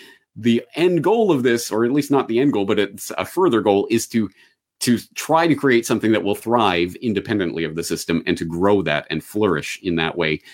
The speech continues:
That's, that's our vision for a people's reset that we have to oppose against that, that scamdemic vision that, uh, is helping to,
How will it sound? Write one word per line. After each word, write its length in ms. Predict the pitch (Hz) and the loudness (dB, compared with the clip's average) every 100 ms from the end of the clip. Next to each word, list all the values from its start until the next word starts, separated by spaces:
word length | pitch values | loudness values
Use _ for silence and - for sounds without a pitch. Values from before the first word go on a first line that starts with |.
| _ | _
That's, 460 | 85 117 160 - - _ _ | -4 -2 -2 -4 -8 _ _
that's 240 | 104 156 - | -2 -2 -2
our 500 | 117 156 160 156 143 - _ - | -4 -2 0 0 -2 -8 _ -4
vision 460 | 120 98 98 143 _ _ | -2 0 -4 -6 _ _
for 260 | - 104 95 | -6 -4 0
a 140 | 110 | -2
people's 420 | 113 165 156 123 104 | 0 -2 0 0 0
reset 440 | 101 95 87 - _ _ | -2 0 -4 -6 _ _
that 120 | 95 | -4
we 120 | 104 113 | -2 0
have 260 | 123 135 | 0 -2
to 100 | 127 | 0
oppose 340 | 113 - 101 95 | 0 2 0 0
against 300 | 87 87 - | -2 -4 -2
that, 280 | 85 80 - _ - | -2 -4 -10 _ -6
that 180 | 85 - | -4 -4
scamdemic 640 | - 90 90 92 95 78 | -4 -2 0 0 0 -2
vision 420 | 82 76 80 76 - - | -4 -6 -4 -6 -6 -6
that, 220 | 78 73 78 | -6 -4 -2
uh, 120 | 78 | -2
is 120 | 76 | -2
helping 360 | - 85 80 78 | -4 -2 0 0
to, 280 | 82 76 | -2 -2